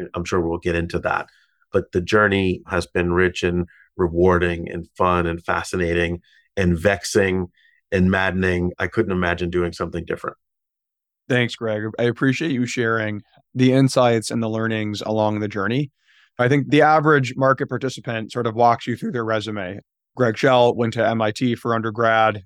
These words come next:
Speaker 2: did X Y Z investment roles, Harvard Business School, these firms, those firms. I really appreciate that when asked to walk through your journey, you share an intellectual journey. You share a journey of insight, of learning, of discovery.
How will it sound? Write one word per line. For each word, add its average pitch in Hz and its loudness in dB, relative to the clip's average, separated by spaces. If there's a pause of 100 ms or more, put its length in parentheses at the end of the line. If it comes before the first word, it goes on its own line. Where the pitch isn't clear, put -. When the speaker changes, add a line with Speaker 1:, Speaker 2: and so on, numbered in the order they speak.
(100)
Speaker 2:
did 117 -2
X 113 -2
Y 113 2
Z 113 -4
investment 110 -2
roles, 110 0
Harvard 110 -2
Business 110 -6
School, 110 0 (400)
these 117 -2
firms, 110 0
those 110 -2
firms. 110 -2 (460)
I 135 4
really 143 6
appreciate 127 0
that 110 0 (160)
when 127 0
asked 127 -2
to 123 -6
walk 113 0
through 123 -8
your 110 -6
journey, 113 -4 (300)
you 139 2
share 143 4
an 135 4
intellectual 120 -4 (340)
journey. 107 -8 (320)
You 127 -2
share 131 6
a 127 4
journey 123 2
of 110 -2
insight, 139 0 (140)
of 110 2
learning, 123 -2
of 107 -4
discovery. 110 -2